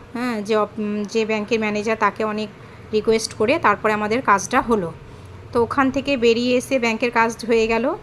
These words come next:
হয়ে যাওয়ার পর মেয়ে বলল, "কিছু জিনিস কিনবো।" তো সেখানে মেয়ের যে দোকানে জিনিস কিনবে সেখানে গেলাম। তো মা আর আমি এক সাইডে দাঁড়িয়ে আছি, আর মেয়ে কিছু জিনিস কিনে নিল। ওখান থেকে মেয়ে বলল, "আমি একটু লস্যি খাবো।" তো সেখান থেকে আবার লস্যি খেতে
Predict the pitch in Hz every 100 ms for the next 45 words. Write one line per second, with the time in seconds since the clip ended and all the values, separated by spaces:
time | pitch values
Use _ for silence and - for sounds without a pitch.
0 | - - - 247 240 233 240 240 269 262
1 | 220 214 226 240 262 226 254 214 214 226
2 | - 240 226 339 - - - - - 233
3 | 233 233 247 247 240 240 226 226 226 214
4 | 196 220 220 208 220 220 214 214 214 -
5 | 240 320 285 208 226 214 208 240 370 -
6 | 254 214 208 214 220 226 202 - 220 214
7 | 233 220 202 220 233 - 359 - - -
8 | - - 233 226 233 233 233 269 220 220
9 | 277 - - 240 208 185 170 180 - -
10 | - - - 214 262 262 269 254 277 247
11 | 240 240 240 240 240 233 233 233 233 233
12 | 220 - 240 254 220 247 - - - -
13 | - - 233 254 247 247 247 247 240 226
14 | 226 - 226 226 240 254